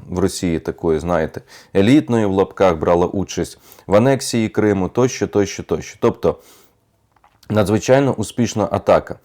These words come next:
Е, участь в атаці брали як, е, ракети Скальп і Джи, е,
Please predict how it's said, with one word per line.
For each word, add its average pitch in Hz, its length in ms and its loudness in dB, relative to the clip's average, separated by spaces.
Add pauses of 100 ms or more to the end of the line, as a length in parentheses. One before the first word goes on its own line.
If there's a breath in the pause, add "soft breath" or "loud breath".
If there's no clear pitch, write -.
(360 loud breath)
Е, 95 60 -2
участь 135 440 0
в 107 80 0
атаці 104 420 2
брали 85 520 2 (140)
як, 95 480 0
е, - 40 -14 (540)
ракети 92 540 0
Скальп 90 460 0
і - 80 -6
Джи, 85 280 -4
е, 78 100 -4